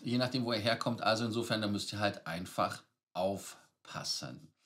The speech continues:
Man hat auch kein Empf-, natürlich hat man kein Verständnis dafür. Wie ist eure, ähm, Situation oder wie seht ihr das ein? Ist das für euch etwas, wo ihr sagt, „Ja, da müssen wir unterstützen“, oder sagt, „Ach,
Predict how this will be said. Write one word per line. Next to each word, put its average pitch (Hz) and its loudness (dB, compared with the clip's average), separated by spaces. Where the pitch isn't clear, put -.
Man 117 2
hat 147 6
auch 135 2
kein 120 2
Empf-, 120 0
natürlich 127 6
hat 117 0
man 104 -4
kein 98 0
Verständnis 92 -4
dafür. 98 -2
Wie 139 2
ist 151 0
eure, 143 6
ähm, 120 6
Situation 131 2
oder 113 2
wie 117 2
seht 120 -2
ihr 156 4
das 147 6
ein? 127 4
Ist 147 4
das 160 4
für 151 4
euch 147 6
etwas, 135 2
wo 131 4
ihr 127 4
sagt, 123 4
„Ja, 131 6
da 131 4
müssen 131 4
wir 131 2
unterstützen“, 123 -2
oder 156 4
sagt, 131 2
„Ach, 113 2